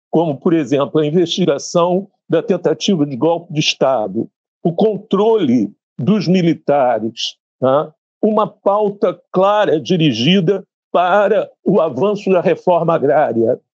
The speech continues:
inclusive com acusações ao M S T, né? Uma pauta clara a respeito da, ah, ah, mínima garantia,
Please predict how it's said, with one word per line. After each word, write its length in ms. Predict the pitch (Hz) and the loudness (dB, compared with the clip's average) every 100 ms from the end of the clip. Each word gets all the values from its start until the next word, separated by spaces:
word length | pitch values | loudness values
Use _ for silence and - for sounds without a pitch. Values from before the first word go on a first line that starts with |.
| _ _ _ _ _ | _ _ _ _ _
inclusive 500 | 170 165 131 131 220 | -2 0 0 0 0
com 120 | - 160 | 0 -2
acusações 720 | - 175 151 110 - 202 165 | 0 0 0 -2 -2 0 0
ao 160 | 156 | 0
M 180 | 143 143 | 0 0
S 300 | 143 143 - - | 0 -2 -6 -4
T, 260 | 143 131 - _ _ _ _ | -2 0 -4 _ _ _ _
né? 300 | - 131 160 190 _ _ _ - | -2 0 0 -4 _ _ _ -2
Uma 240 | 247 240 | 0 0
pauta 560 | - - 190 196 196 - | -2 -2 0 0 -2 -2
clara 720 | - 160 185 180 127 120 120 | -2 0 2 2 2 0 0
a 100 | 139 | 0
respeito 880 | 147 165 135 - 143 160 170 - 196 - _ | 0 0 -2 -4 -2 0 -2 -2 -4 -6 _
da, 380 | - 190 214 208 | -4 -2 0 0
ah, 480 | - 143 143 139 135 | 2 2 2 2 2
ah, 480 | 131 131 127 120 - - _ _ _ _ _ - | 2 2 2 0 -2 -12 _ _ _ _ _ -4
mínima 540 | 165 240 285 180 147 | 0 2 2 2 2
garantia, 840 | 131 175 139 110 - 160 190 214 | 0 0 -2 -4 -2 0 2 0